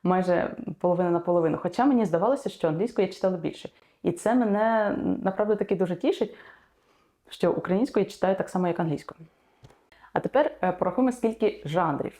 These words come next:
ем, скільки книг якого жанру я читала. Я не вважала себе фанаткою любовних романів, але коли робила топ-десять прочитаного, в мене вийшло аж два любовних романи у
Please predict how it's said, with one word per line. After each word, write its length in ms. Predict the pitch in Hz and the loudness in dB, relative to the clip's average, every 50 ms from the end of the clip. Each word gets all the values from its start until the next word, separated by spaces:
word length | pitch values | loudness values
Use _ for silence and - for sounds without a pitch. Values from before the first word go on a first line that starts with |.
| _ _ _ | _ _ _
ем, 480 | - 170 160 160 160 156 151 - - - | 2 2 4 4 2 0 0 -2 -4 -6
скільки 280 | - - 220 202 - 190 | -2 -2 -2 -2 -2 -2
книг 200 | - 220 240 220 | -2 0 2 2
якого 340 | 196 175 - 185 180 180 | 0 2 2 0 0 0
жанру 340 | 170 185 165 147 147 143 151 | -2 -2 -2 -2 -2 -4 -4
я 60 | 151 | -6
читала. 400 | - - - - 151 147 147 151 147 - _ - _ - _ _ _ | -6 -8 -6 -6 -6 -4 -4 -8 -12 -16 _ -20 _ -20 _ _ _
Я 120 | 220 262 | 2 4
не 160 | 294 269 269 | 4 4 4
вважала 360 | 254 220 208 185 175 156 156 151 | 2 2 0 0 0 -2 -2 -4
себе 420 | - - 151 156 156 156 - - - - | -4 -2 0 2 2 2 0 -2 -12 -4
фанаткою 460 | - 175 170 165 170 - - - 160 156 | -2 0 2 2 0 -2 0 -2 0 0
любовних 400 | 160 151 165 156 160 160 - - | 2 0 0 0 0 -4 -2 -2
романів, 400 | 214 233 277 330 381 302 - - - - - - | 0 2 2 4 2 2 0 -2 -12 -20 -20 -8
але 560 | _ - 190 180 185 185 185 185 180 180 180 - | _ 0 2 2 2 4 4 2 2 0 -2 -4
коли 200 | - - 190 185 | -2 0 2 2
робила 300 | 185 185 170 185 175 175 | 2 2 2 2 2 2
топ-десять 440 | 170 175 175 156 170 170 - 175 170 | 2 0 0 0 0 -2 -2 -6 -6
прочитаного, 540 | - 208 202 - 370 - 294 247 220 196 196 | -6 -8 -6 -4 -2 0 0 0 0 0 -2
в 40 | 175 | 0
мене 220 | 185 208 233 226 | 0 0 0 0
вийшло 420 | 190 160 196 208 - 208 185 - - | 0 0 -2 -2 0 -2 -2 -2 -2
аж 200 | - 165 139 139 | -4 -4 -4 -6
два 460 | 143 135 - 147 165 190 214 220 - - | -10 -10 -2 0 0 0 0 -2 -2 -2
любовних 420 | 170 165 156 170 175 175 170 170 | -2 0 0 0 0 0 -4 -4
романи 480 | - 160 156 156 160 160 160 156 - - | -4 -2 -2 0 0 0 0 -2 -2 -4
у 320 | - 156 151 156 156 151 | -4 -2 0 0 0 0